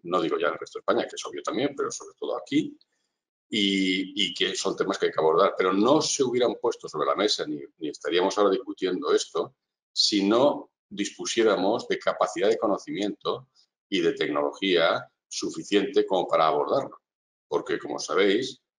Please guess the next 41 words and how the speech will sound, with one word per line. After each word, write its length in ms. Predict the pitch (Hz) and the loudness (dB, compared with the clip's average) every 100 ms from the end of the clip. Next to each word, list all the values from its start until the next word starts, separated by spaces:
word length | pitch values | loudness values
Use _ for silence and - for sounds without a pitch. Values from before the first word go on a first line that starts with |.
| _ | _
aquellas 580 | 73 71 76 85 82 - | 0 0 0 0 0 -2
cuestiones 600 | 80 - 113 104 73 - | -8 0 2 2 0 -4
que 260 | 82 78 - _ _ - | -6 -6 -8 _ _ -4
somos, 540 | - 92 80 - - - | -2 0 -2 -4 -12 -18
no 180 | 76 90 | -6 -4
estamos 360 | 95 95 85 92 | -2 0 0 -2
dotados, 360 | 92 98 80 - | 2 2 2 -4
por 140 | 71 | -6
así 140 | - 71 | -4 -6
decirlo, 280 | - - 76 | -8 -10 -8
no 80 | |
estamos 280 | 80 85 82 | -4 -4 -4
especializados, 920 | 85 - - - 71 - 92 73 - - _ _ _ _ _ - | -6 -12 -10 -10 -8 0 0 0 -6 -16 _ _ _ _ _ -4
eh, 200 | 80 78 | -4 -2
por 140 | 90 | -2
parte 220 | 90 - 85 | 0 2 0
de 40 | |
nuestras 300 | - - - | 0 -6 -6
universidades, 640 | 76 71 71 82 92 82 | -4 -4 0 2 4 2
los 160 | 71 73 | -2 -8
centros 420 | 78 - 76 76 | -10 -8 -10 -10
de 80 | - | -8
csic 400 | - 98 98 - | -2 2 2 0
o 60 | 80 | -4
los 120 | 80 | -4
institutos 360 | - 82 - | -6 -8 -6
tecnológicos, 720 | - 71 82 - - - - _ - | -6 -4 -2 -2 -4 -12 -12 _ -4
en 200 | 95 90 | -4 -2
resolverlos, 840 | 87 87 73 73 90 104 85 104 - | -2 -2 -4 -2 0 2 0 -2 -2
porque 160 | 78 | -4
no 60 | 73 | -4
tenemos 240 | 73 76 | -6 -6
capacidad 420 | 82 76 - - | -6 -6 -4 -4
para 160 | 95 98 | 0 0
ello, 260 | 90 110 123 _ _ _ | 2 -2 -4 _ _ _
no 120 | 95 | -2
son 160 | - 92 | 0 0
objeto 400 | 82 107 101 65 | 2 0 2 2
de, 100 | 69 69 - | 0 -2 -6
de 160 | - 69 | -8 -6
la, 180 | 69 | -6